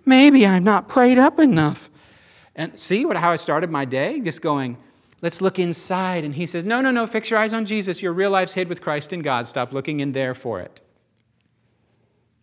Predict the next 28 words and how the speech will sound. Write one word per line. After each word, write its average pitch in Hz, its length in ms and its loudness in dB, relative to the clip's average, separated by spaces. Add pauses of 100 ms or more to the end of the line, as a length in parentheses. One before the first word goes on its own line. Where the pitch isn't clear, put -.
Your 175 200 2
real 214 280 4
self, 226 560 0 (800)
you're 151 140 0
only 202 160 0
allowed 208 200 2
to 190 60 -6
get 190 160 -2
to 196 80 -6
know 185 160 -4
you 185 260 -4
by 160 140 -6
finding 160 400 -4
me. 127 260 -6 (540)
And 127 100 -6
you're 135 80 -2
no, 165 220 -2
only 196 200 -2
allowed 214 140 0
to 165 80 -10
find 190 300 0
me 185 240 -4 (260)
by 143 120 -4
faith. 104 480 -8 (2500)
Not 180 220 4
even 247 240 4
by 196 160 2
feelings. 208 680 -6